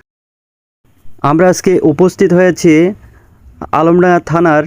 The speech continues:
অভয়নগর গ্রামে। তো আমাদের অভয়নগরে চারিদিকে তাকালেই শুধু সরিষা, সরিষা দেখা যাবে বর্তমানে। কেননা এখানে কিন্তু সরিষার মাত্রাটা গতবারের থেকে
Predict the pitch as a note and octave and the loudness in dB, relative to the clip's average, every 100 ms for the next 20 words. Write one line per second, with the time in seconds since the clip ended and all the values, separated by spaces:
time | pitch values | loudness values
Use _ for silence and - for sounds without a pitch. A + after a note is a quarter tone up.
0 | G#3+ - C#3 D3+ D#3+ D#3+ D#3+ C3 C3+ B2+ | -6 -4 0 2 2 2 0 0 0 0
1 | B2 D3 F3+ - _ - - - - - | 0 -2 -6 -14 _ -20 -20 -20 -20 -2
2 | D3 - D3 D#3+ F3 - D3 E3+ F#3 F#3 | -2 0 0 0 -2 -2 0 0 0 2
3 | F3 D3+ E3 F#3 _ _ _ - D3 D3+ | 2 2 0 -4 _ _ _ -6 -2 0
4 | D#3+ E3 E3+ D3 D3 D#3+ D#3+ D3 D3 - | 0 0 -2 -2 -4 0 2 2 0 -8
5 | - - - D#3 D3+ D#3 D3 D3 C#3+ D3+ | -20 -20 -4 0 0 0 0 0 0 -2
6 | D3 - C3+ C3 C#3 B2 C3 A#2+ A2+ B2 | -2 0 0 0 -2 -2 -2 -2 0 -2
7 | E3 - A#2+ A#2+ - A2+ A2+ A#2+ E3 - | -4 -6 -4 -4 -2 -2 -2 -2 -6 -12
8 | - - - - _ - D3 F3+ F#3+ D#3+ | -20 -20 -20 -20 _ -2 0 2 2 0
9 | D#3+ F3+ F3+ F#3 F#3 F3 D#3+ E3 E3 F#3 | 0 0 0 0 -2 -2 0 0 0 -2
10 | E3 D3 D3+ E3 E3+ D#3 D3 E3+ - - | 0 0 -2 -2 -2 0 -2 -4 -12 -20
11 | - _ B2 B2+ C3 D#3+ E3+ E3 - D#3 | -20 _ -4 -2 0 0 0 0 -2 0
12 | D3+ | 0